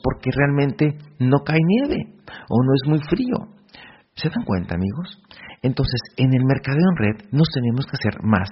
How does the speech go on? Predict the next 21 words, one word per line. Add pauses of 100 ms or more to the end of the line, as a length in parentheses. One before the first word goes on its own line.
(100)
inteligentes. (720)
Sugiero (200)
básicamente
algunas
precisiones
para
que (840)
cada (160)
uno
de
nosotros
nos
evaluemos
en
nuestra (400)
libertad (320)
y
nos
demos
cuenta
realmente